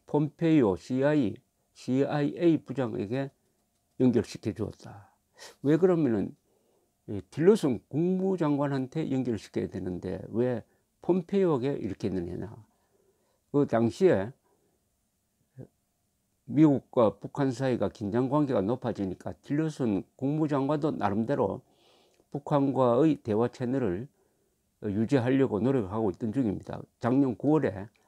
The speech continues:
어, 틸러슨 국무장관이 중국을 방문했는데 거기서 기자들에게, 아, 두순-, 두순-, 두서너 개의, 어,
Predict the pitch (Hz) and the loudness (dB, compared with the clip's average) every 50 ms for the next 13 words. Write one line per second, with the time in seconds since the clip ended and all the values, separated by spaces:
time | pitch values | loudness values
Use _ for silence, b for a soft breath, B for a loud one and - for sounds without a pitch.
0 | _ _ _ _ _ _ _ _ _ _ _ _ 107 107 110 - - 131 139 143 | _ _ _ _ _ _ _ _ _ _ _ _ -8 -8 -8 -6 -2 0 2 2
1 | 135 139 156 151 147 139 127 - - 123 123 131 127 123 113 123 117 117 110 123 | 2 2 4 4 4 4 2 0 -2 -2 0 0 0 0 0 0 -2 0 0 0
2 | 131 147 147 123 - - - 156 165 147 131 104 - 98 92 98 98 101 104 104 | 0 0 -2 -2 -4 -2 0 2 4 6 4 4 2 0 -4 -4 -2 -4 -4 -2
3 | 98 98 90 95 95 - 143 143 101 90 - 127 123 139 131 117 117 98 92 87 | -4 -4 -4 -4 -2 -2 -2 -2 -2 -4 -6 -4 -4 -4 -4 -4 -4 -4 -4 -4
4 | 104 107 104 92 92 - _ B B B B B B B B B B B - 110 | -2 -2 -2 -2 -4 -6 _ B B B B B B B B B B B -10 -10
5 | 107 - - 123 117 - - 151 160 156 - _ _ _ - 123 120 - 175 170 | -10 -8 -4 -4 -4 0 0 0 0 0 -4 _ _ _ -8 -8 0 2 2 2
6 | 165 - - _ _ _ - 123 120 - 160 170 180 185 196 190 170 147 110 107 | 2 -2 -8 _ _ _ -8 -8 -4 -2 0 0 0 2 4 4 6 6 6 6
7 | 113 160 185 - _ _ _ _ _ _ _ _ _ _ _ _ _ _ _ _ | 4 2 0 -2 _ _ _ _ _ _ _ _ _ _ _ _ _ _ _ _
8 | _ _ _ _ _ _ 107 | _ _ _ _ _ _ -8